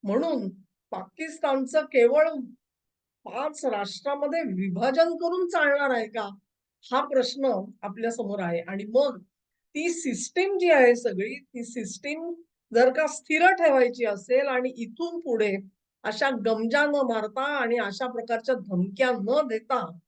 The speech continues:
कसं काय तुम्हाला एकत्र जोडता येईल आणि तिथे व्यवस्था काय असली पाहिजे ह्याचा विचार करण्याची गरज आली आहे.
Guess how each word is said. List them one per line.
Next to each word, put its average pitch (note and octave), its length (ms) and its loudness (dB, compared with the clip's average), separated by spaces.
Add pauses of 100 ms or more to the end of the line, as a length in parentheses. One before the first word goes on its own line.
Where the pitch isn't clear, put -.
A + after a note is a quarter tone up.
(840)
कसं A#3+ 300 0
काय D4 320 6
तुम्हाला D4+ 500 2
एकत्र C4+ 560 0
जोडता A#3 520 2
येईल B3+ 560 2
आणि A3+ 200 -6
तिथे B3 400 -2
व्यवस्था B3 680 2
काय C#4+ 300 4
असली A#3+ 280 -4
पाहिजे A#3+ 420 0 (420)
ह्याचा G3+ 380 0
विचार C4 380 -2
करण्याची A#3+ 420 -4
गरज G#3 300 -6
आली F3+ 200 -4
आहे. F3+ 80 -6